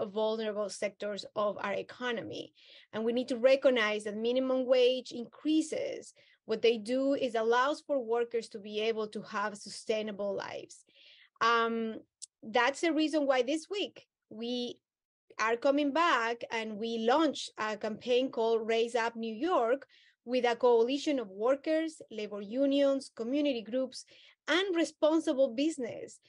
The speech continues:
um, who, that are committed to continue to ensuring that workers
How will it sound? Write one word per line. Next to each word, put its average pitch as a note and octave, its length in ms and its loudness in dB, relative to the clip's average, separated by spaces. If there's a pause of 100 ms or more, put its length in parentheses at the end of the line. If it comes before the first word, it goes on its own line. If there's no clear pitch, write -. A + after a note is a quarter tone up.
(300)
um, A3+ 420 0
who, C#4 240 -2
that B3+ 180 2
are B3 140 2
committed A#3 540 -2
to - 160 -16
continue A3 480 -6
to A3 80 -6
ensuring G#3+ 640 -4
that G3+ 180 -4
workers G#3+ 420 -6